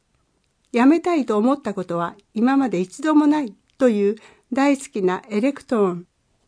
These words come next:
いろいろな音色が出ることとリズムに乗って演奏できることがエレクトーンならではの魅力だと教えてくれました。四月からは中学生となる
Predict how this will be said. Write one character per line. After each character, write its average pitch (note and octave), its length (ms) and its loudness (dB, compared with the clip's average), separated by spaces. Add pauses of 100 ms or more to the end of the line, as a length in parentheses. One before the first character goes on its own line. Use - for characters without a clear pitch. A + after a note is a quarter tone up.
(260)
い A#3+ 160 -2
ろ D4 160 2
い C#4+ 80 0
ろ C4+ 80 -2
な B3+ 140 0
音 A#3 140 0
色 C#4+ 300 0
が C4+ 120 -2
出 C#4 100 -2
る A#3+ 120 -6
こ G#3 120 -8
と G3+ 100 -8
と F#3 260 -10 (380)
リ D4 180 4
ズ E4 120 0
ム C4+ 120 2
に G3+ 140 4
乗 F#3 120 -2
っ - 20 -8
て - 420 -10
演 C#4+ 200 4
奏 D4 220 -2
で C4+ 100 -4
き D4+ 140 -2
る B3+ 100 -4
こ G#3 120 -6
と F#3+ 120 -6
が F3+ 200 -8 (360)
エ B3 100 2
レ D4 140 2
ク D4 120 -6
ト C#4 200 0
ー - 20 2
ン A#3 120 2
な C4+ 120 2
ら C4 140 0
で G#3 100 -2
は F3+ 140 -2
の E3+ 240 -6 (160)
魅 A#3+ 140 4
力 C#4+ 260 -2
だ B3 120 -4
と G3 280 -6
教 A3+ 260 -4
え B3 60 0
て A#3+ 100 -4
く A3+ 100 -6
れ G#3+ 120 -2
ま G3 140 -2
し - 140 -20
た。 - 220 -16 (1300)
四 - 180 -4
月 D4+ 260 0
か G#3+ 140 -4
ら F3 140 -2
は F3 200 -4 (140)
中 E4+ 260 4
学 E4 220 -4
生 F3+ 240 -4
と E3+ 120 -6
な G3 140 -2
る F#3 240 -6